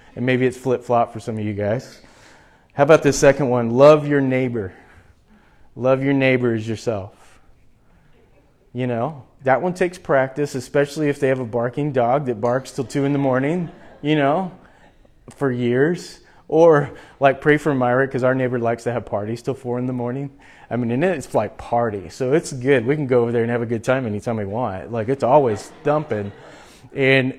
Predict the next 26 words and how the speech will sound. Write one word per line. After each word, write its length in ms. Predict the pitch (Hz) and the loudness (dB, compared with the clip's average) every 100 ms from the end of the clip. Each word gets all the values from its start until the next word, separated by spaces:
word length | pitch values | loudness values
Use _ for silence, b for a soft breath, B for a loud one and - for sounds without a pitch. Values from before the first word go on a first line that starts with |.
| - | -6
and 240 | 143 131 127 | -2 -2 -2
she 220 | - 175 | -6 -2
<laughs> 40 | |
is, 380 | 165 143 - - | 0 0 -2 -2
like, 160 | - - | -2 -2
a 80 | - | -6
super 540 | 214 160 180 165 202 | -8 -8 -6 0 0
light 340 | 156 147 - | 0 -4 -6
sleeper 420 | - 170 175 175 147 | -10 -6 -4 -4 -2
anyway. 560 | 147 160 170 185 196 320 339 226 - | 0 0 0 0 -4 -6 -8 -10 -8
So 180 | - 147 | -2 0
she's 220 | 196 202 | 2 6
always 240 | 180 165 | 6 4
telling 300 | - 160 156 | 4 6 6
me 100 | 156 | 4
the 100 | 143 | 2
next 240 | 143 139 147 | 2 2 0
morning, 300 | 139 135 123 | 0 2 0
like, 160 | 127 | 0
what 160 | 127 120 | 0 2
happened 340 | 123 123 139 | 2 2 -2
the 60 | 135 | -2
night, 580 | 131 143 160 175 175 - | 0 -2 -2 -4 -2 0
<laughs> 0 | |
the 100 | 151 | 0
night. 360 | 147 160 160 | 2 0 -2